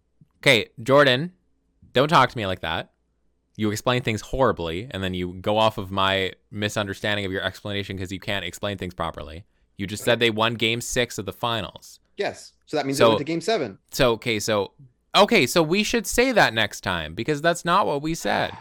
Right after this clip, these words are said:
Speaker 2: <sighs> Jesus Christ.
Speaker 1: So they rioted after game six or game seven? 'Cause
Speaker 2: Game
Speaker 1: why the
Speaker 2: six.
Speaker 1: fuck would you riot when you won?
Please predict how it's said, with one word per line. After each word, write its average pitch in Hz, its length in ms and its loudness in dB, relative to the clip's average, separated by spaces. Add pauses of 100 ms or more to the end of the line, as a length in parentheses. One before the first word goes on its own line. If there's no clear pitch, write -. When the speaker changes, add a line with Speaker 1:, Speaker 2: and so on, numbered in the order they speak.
(140)
Speaker 2:
<sighs> - 220 -20
Jesus - 440 -20
Christ. - 480 -20 (280)
Speaker 1:
So 135 260 4
they 131 240 4
rioted 117 520 2
after 107 340 -2
game 98 280 -4
six 139 380 -4
or 110 120 -4
game 90 260 -4
seven? - 460 -8 (120)
'Cause - 120 -4
Speaker 2:
Game 120 60 -4
Speaker 1:
why 123 80 2
the 156 80 0
Speaker 2:
six. - 120 -12
Speaker 1:
fuck 131 220 0
would 117 120 -4
you 107 100 -4
riot 101 380 0
when 98 160 -8
you 85 120 -8
won? 87 380 -8